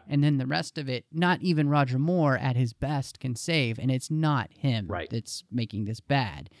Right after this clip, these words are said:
Speaker 1: It's the material.
Speaker 2: Well, well, therein lies the problem. So y-, you've got a movie here that has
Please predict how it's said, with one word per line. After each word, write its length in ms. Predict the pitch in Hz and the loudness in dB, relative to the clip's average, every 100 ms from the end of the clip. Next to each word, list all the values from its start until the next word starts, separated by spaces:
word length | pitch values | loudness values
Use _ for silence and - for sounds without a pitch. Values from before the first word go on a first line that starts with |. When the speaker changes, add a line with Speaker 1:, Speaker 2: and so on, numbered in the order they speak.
| _ _ - | _ _ -2
Speaker 1:
It's 440 | 135 - - - _ - | -2 -2 -10 -12 _ -6
the 60 | |
material. 360 | 117 104 - 101 | -4 -4 -6 6
Speaker 2:
Well, 140 | 135 | 8
well, 160 | 139 139 | 10 10
therein 380 | 117 160 175 143 | 10 10 10 6
lies 300 | 131 123 110 | 6 4 2
the 60 | 107 | -2
problem. 500 | 117 101 95 80 82 | 2 2 2 -6 -6
So 380 | - 110 107 110 | 0 4 4 2
y-, 160 | 127 - | 0 4
you've 160 | 135 | 4
got 140 | 135 175 | 6 6
a 60 | |
movie 340 | 151 143 143 113 | 8 6 6 6
here 300 | 117 104 95 | 6 6 6
that 400 | 95 104 101 - | 0 2 2 2
has 440 | 107 95 92 92 | 0 2 2 -2